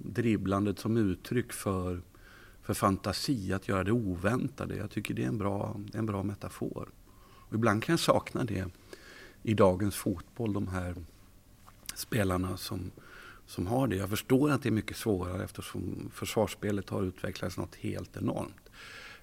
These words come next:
Eh, gör du som Garinch eller Nacka Skoglund eller Ingvarsson, du gör din gubbe. Sen har du två till, eh, sekunden efter. Så var det inte förr, utan hade du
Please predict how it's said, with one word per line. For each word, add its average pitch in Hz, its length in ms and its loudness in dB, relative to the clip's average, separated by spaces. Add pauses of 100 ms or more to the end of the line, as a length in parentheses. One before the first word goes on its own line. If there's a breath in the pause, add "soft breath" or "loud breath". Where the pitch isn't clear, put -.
Eh, 92 240 -4
gör 98 200 4
du 101 100 2
som 113 200 4
Garinch 110 500 4
eller 98 160 0
Nacka 95 280 -2
Skoglund 90 560 -2
eller 90 220 -2
Ingvarsson, 90 600 0
du 95 120 2
gör 95 200 4
din 98 180 2
gubbe. 98 420 2 (460 loud breath)
Sen 104 200 0
har 110 120 4
du 127 100 2
två 113 260 2
till, 113 400 0 (200)
eh, 104 120 -4 (140)
sekunden 101 560 0
efter. 143 320 -4
Så 127 140 2
var 113 240 4
det 165 100 0
inte 165 160 -4
förr, 98 320 -6
utan 101 260 -4
hade 104 220 -2
du 104 200 -4